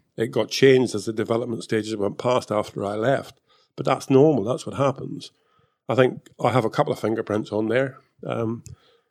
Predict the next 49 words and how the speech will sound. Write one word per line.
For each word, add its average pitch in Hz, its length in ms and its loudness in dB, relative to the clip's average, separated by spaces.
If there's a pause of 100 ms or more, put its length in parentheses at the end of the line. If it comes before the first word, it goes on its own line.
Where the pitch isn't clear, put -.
(240)
but 123 200 2 (240)
it 127 180 -4
did 117 180 0
change 123 640 0 (800)
between 123 280 0
my 120 140 4
time 123 320 2
and, 123 160 0
and 117 200 -2
it - 60 -8 (440)
hitting - 180 -8
the 120 80 -4
track. 170 360 -2
So, 117 360 -4 (320)
you 113 100 -10
know, 107 120 -14 (480)
it's - 160 -10
a, 117 220 -2
it's 120 120 -10
a - 40 -10
team 135 220 2
effort, 120 460 -2
every 113 220 0
design 104 340 -4
of 98 80 -8
the 110 60 -12
car. 104 220 -10
It's - 120 -16
not 139 140 -8
just - 240 -8
me, 120 320 0 (640)
but - 120 -12
hopefully 107 340 -2
the, 107 260 -4 (460)
the 113 80 -4
disciplines 110 460 0
that - 80 -4
I 113 100 -2
put - 200 -2
in 107 100 -8
place 117 280 -2
from - 220 -6
the 110 180 -2
learning 110 420 2
of 104 60 -2
the 107 100 0
one 107 200 0
nine 101 180 -2
eight 123 360 4